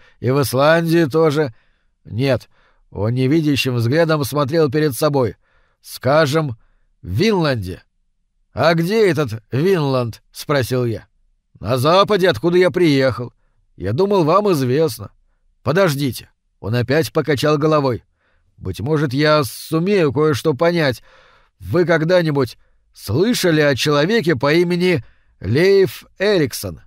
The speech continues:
«Нет», — ответил я. Много позднее мне пришло в голову, что именно эти слова доказывают истинность его истории, ибо теперь викинг Лейф Эриксон известен всем.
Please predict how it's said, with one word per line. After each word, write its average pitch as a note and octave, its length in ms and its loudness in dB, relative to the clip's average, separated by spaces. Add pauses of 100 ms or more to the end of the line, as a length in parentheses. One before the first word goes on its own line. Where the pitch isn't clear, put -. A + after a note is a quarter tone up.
(640)
«Нет», — C3+ 680 -4 (100)
ответил D3+ 560 0
я. D3+ 340 0 (540)
Много F3 420 -2
позднее B2+ 500 -2
мне D#3 140 0
пришло C3+ 340 -2
в A2 80 -2
голову, F#3+ 440 0 (220)
что - 240 -10
именно F#3 320 -2
эти F3+ 320 0
слова D#3 440 0 (280)
доказывают E3+ 760 0 (100)
истинность F3+ 640 -2
его E3 260 2
истории, D#3 540 -4 (360)
ибо B2+ 260 -4
теперь D3 420 -2
викинг C3 600 -2
Лейф B2+ 560 -2
Эриксон D#3 640 -4 (340)
известен C3 760 -6
всем. G2 440 -8